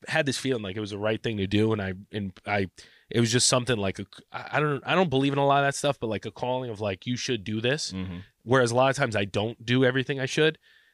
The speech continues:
Speaker 1: And now looking back, I'm like, what are the chances? All the, all these things happened, and these two people that live on,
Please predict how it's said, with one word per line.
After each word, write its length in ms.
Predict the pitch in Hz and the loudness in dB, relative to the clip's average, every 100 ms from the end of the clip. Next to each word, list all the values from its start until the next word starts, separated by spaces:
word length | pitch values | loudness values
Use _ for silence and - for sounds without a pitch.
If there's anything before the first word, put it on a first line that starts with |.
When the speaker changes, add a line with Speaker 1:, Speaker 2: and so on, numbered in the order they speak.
| _ - | _ -4
Speaker 1:
And 320 | 120 117 104 101 - | 2 2 0 -8 -8
now 360 | 123 120 131 135 | -2 2 4 4
looking 340 | 127 120 107 | 2 0 -2
back, 280 | 110 110 104 | 0 0 -2
I'm 80 | 92 | -12
like, 120 | 90 | -6
what 340 | 107 110 135 | 2 6 6
are 60 | 139 | 6
the 80 | 120 | 2
chances? 680 | - 107 101 - 85 - - _ _ _ _ _ _ - | 0 0 -2 -4 -4 -6 -10 _ _ _ _ _ _ 2
All 280 | 135 139 | 4 6
the, 180 | 127 127 | 4 2
all 160 | - 139 | 4 4
these 240 | 139 139 - | 4 2 2
things 260 | 143 113 | 0 0
happened, 600 | - 117 113 101 92 90 - | 0 0 2 0 -2 -6 -6
and 180 | 107 104 | -4 0
these 220 | 107 - | -2 0
two 180 | - 208 | 2 2
people 420 | - 156 120 98 | 2 2 2 2
that 160 | 101 104 | 2 4
live 220 | 117 110 | 4 4
on, 240 | 107 101 | 2 0